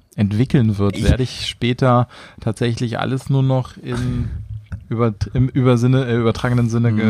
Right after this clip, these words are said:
Speaker 2: Mhm.
Speaker 1: mit Bitcoins bezahlen oder wie funktioniert das? Wie sicher ist das? Ist es tatsächlich absolut sicher? Und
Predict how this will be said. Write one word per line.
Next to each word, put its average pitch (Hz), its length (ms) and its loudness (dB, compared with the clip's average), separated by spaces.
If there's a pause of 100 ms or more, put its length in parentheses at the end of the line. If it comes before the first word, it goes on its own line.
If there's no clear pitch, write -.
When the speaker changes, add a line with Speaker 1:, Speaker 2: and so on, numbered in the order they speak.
(140)
Speaker 2:
Mhm. 110 40 2
Speaker 1:
mit 107 220 -2
Bitcoins 135 460 -4
bezahlen 127 500 -2
oder 110 220 0
wie 117 180 0
funktioniert 120 520 0
das? 117 120 -4
Wie 117 60 0
sicher 120 320 0
ist - 180 -6
das? - 240 -6 (400)
Ist 123 80 -4
es 123 140 -4
tatsächlich 120 440 -2
absolut 120 380 -6
sicher? 120 320 0
Und 107 220 0